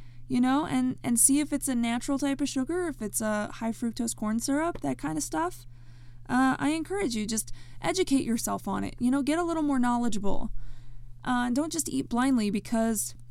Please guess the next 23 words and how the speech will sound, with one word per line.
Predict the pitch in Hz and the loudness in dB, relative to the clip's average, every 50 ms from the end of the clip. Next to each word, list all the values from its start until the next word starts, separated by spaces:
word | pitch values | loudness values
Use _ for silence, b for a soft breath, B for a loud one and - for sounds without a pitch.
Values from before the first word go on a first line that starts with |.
| - - - - - - - - - - - - - - - - - - - | -18 -18 -16 -16 -16 -16 -16 -18 -18 -18 -18 -18 -18 -16 -16 -16 -14 -10 -4
it | - 254 240 - - | -4 -4 -4 -4 -2
could | - 277 311 277 226 214 | 0 0 0 0 -2 0
be | 202 254 262 262 247 240 233 240 240 - - - - - - - - | 2 4 6 6 6 6 4 2 0 -2 -6 -12 -16 -16 -16 -10 -4
perpetuating, | - 247 240 - 262 294 269 - 254 233 226 220 226 226 226 226 233 - | -4 -2 0 0 0 0 0 0 0 2 2 2 2 2 0 0 0 0
you | 240 240 247 | 0 0 2
know, | 220 208 | 2 0
worse | 220 226 196 202 220 247 269 254 - - - B B B B B B B B B B - - | 0 -2 -2 -2 -2 0 0 -2 -2 -4 -4 B B B B B B B B B B -2 0
bipolar | 233 240 233 - 254 320 359 339 254 | 2 2 2 2 2 2 2 2 2
episodes, | 247 - - 214 - - 196 190 190 185 185 - - | 0 0 -2 -2 -2 -2 -2 -2 -2 -2 -4 -4 -4
anxiety, | - 233 226 196 - 240 269 349 392 359 294 208 214 208 208 208 | -2 0 0 0 0 -2 -2 -2 -2 0 0 0 0 -2 -2 -4
and, | - - 220 220 214 214 220 - - - - | -4 -4 -4 -4 -4 -4 -6 -8 -12 -8 -2
and | 233 233 254 | 0 2 2
depression. | 254 226 - - 269 311 381 - 277 226 220 | 0 0 -2 -2 -2 -2 -2 -2 0 0 0
It | 208 - | -2 -2
really | 220 226 247 262 262 269 | -2 -2 -2 0 0 -2
could | 233 - - 254 262 240 208 202 | -2 -2 -2 -2 -2 -2 -2 -2
be | 233 220 214 214 208 226 - B B B B B B B B B B B B B - - - - - - | 0 0 0 0 -2 -2 -4 B B B B B B B B B B B B B -16 -16 -16 -8 -2 0
amplifying | 277 302 311 - 277 247 - 240 226 226 226 220 | 0 0 2 2 0 0 0 0 0 0 2 0
those | 214 214 208 - | 0 0 -2 -2
things | - 220 214 202 202 | -2 -2 -2 0 0
more | 220 220 226 233 233 226 233 233 233 - - - - | 0 0 2 0 0 0 -2 -4 -6 -8 -12 -14 -8
than | 208 220 226 226 226 226 | -4 -2 0 0 2 2
they | 233 233 233 226 226 226 - | 2 0 0 0 -2 -4 -6